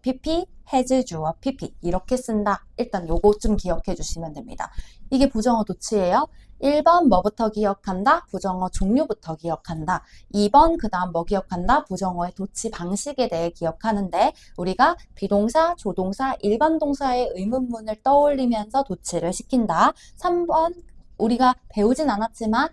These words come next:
시제 중에서 had, have, has, 피피의 형태가 있는데 얘네들의 도치 방식은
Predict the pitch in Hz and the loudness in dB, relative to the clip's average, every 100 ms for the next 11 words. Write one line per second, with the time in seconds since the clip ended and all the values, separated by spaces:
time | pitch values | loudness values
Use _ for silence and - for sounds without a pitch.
0 | - - - 349 349 262 208 196 294 320 | -8 -12 -4 4 4 4 -2 0 4 2
1 | 320 - 349 339 339 320 285 240 254 254 | 2 -6 2 4 4 2 0 0 0 2
2 | 302 311 - 330 320 - 302 254 214 202 | -2 0 -6 -8 -10 -6 -2 0 -2 -4
3 | 214 185 165 170 170 214 311 190 190 185 | -4 -4 -4 -6 0 0 0 -4 -8 -4
4 | 190 180 185 - 208 180 175 - 185 320 | -4 -4 -10 -6 -4 -4 -6 -6 2 2